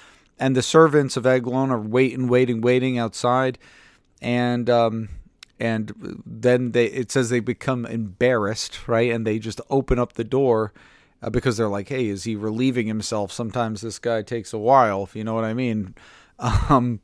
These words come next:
but, uh, they go and they find him dead. And so Ehud is well on his way by then. He passes the idols at Gilgal again, and he blows the trumpet in Ephraim,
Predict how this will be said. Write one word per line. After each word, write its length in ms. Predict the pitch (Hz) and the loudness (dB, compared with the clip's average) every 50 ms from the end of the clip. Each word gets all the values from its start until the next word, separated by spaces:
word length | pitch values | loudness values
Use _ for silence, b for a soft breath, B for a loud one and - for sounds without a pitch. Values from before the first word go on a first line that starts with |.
| _ _ | _ _
but, 260 | 117 110 107 - - | -6 -4 -4 -4 -4
uh, 280 | 113 110 107 104 98 92 b b b b b b b _ _ _ | -4 -2 -2 -4 -6 -8 b b b b b b b _ _ _
they 140 | - 113 113 | -2 0 2
go 160 | 113 113 107 | 2 2 0
and 100 | 104 104 | 0 -2
they 60 | 104 98 | -4 -6
find 340 | - - 117 110 107 98 | -2 -2 -2 -2 -2 -4
him 140 | 107 107 98 | -6 -6 -8
dead. 440 | 90 - 110 110 104 101 95 98 95 - b b b b b b b b b b _ _ _ | -4 -2 -2 -2 -2 -2 -4 -8 -12 -20 b b b b b b b b b b _ _ _
And 500 | - 117 117 113 113 110 110 113 107 - - _ _ _ _ _ _ _ _ _ _ _ _ _ _ _ | -4 -2 -2 0 0 -2 -2 -4 -6 -8 -14 _ _ _ _ _ _ _ _ _ _ _ _ _ _ _
so 420 | - - 143 127 123 123 127 120 113 - _ 185 _ _ _ _ _ _ _ _ - | -2 4 6 6 6 6 4 -2 -10 -18 _ -20 _ _ _ _ _ _ _ _ -2
Ehud 460 | 127 131 117 143 147 151 151 127 - _ _ _ _ - _ _ | -2 0 2 4 4 4 2 2 -2 _ _ _ _ -20 _ _
is 460 | - 117 123 120 117 110 98 - - - - _ - 120 113 - _ _ - | -4 0 2 2 2 0 -4 -8 -12 -16 -16 _ -12 -12 -12 -14 _ _ -2
well 260 | 127 131 135 139 143 | 4 6 6 6 6
on 100 | 143 135 131 | 4 4 2
his 160 | 120 101 110 | 0 -4 -2
way 220 | 120 135 147 151 | 2 4 4 4
by 200 | 139 147 143 143 | 6 6 4 6
then. 320 | 135 143 143 143 143 135 B B B B B B B B _ | 6 4 0 0 -2 -4 B B B B B B B B _
He 220 | - 120 120 - _ _ _ _ | -8 -6 -6 -6 _ _ _ _
passes 540 | - - 131 139 143 - - 156 139 131 123 | 0 0 2 2 2 2 2 0 0 0 0
the 160 | 135 135 139 | 2 2 4
idols 480 | 131 135 139 147 143 147 143 139 127 123 | 6 6 6 6 6 4 2 2 2 2
at 200 | 143 135 110 104 | 2 0 2 4
Gilgal 640 | 135 143 143 139 135 127 143 139 139 143 143 143 | 4 6 6 4 4 4 6 8 8 8 8 4
again, 480 | 143 131 135 131 131 131 135 151 143 b b b b b b b b b b _ _ | 2 2 0 0 0 0 -4 -6 -10 b b b b b b b b b b _ _
and 420 | 127 127 123 120 117 120 117 101 | 0 2 2 2 2 0 -2 -4
he 100 | - - | -6 -8
blows 320 | 120 110 127 131 131 123 - | -4 2 4 4 4 4 4
the 120 | - 127 | 0 -4
trumpet 420 | - - - 135 120 - 135 120 | -2 0 -2 -2 0 0 0 0
in 120 | 120 113 117 | 0 -2 0
Ephraim, 640 | 117 131 123 - - 135 131 127 127 127 127 120 | -2 -2 -4 -2 -2 -2 0 0 0 0 -2 -4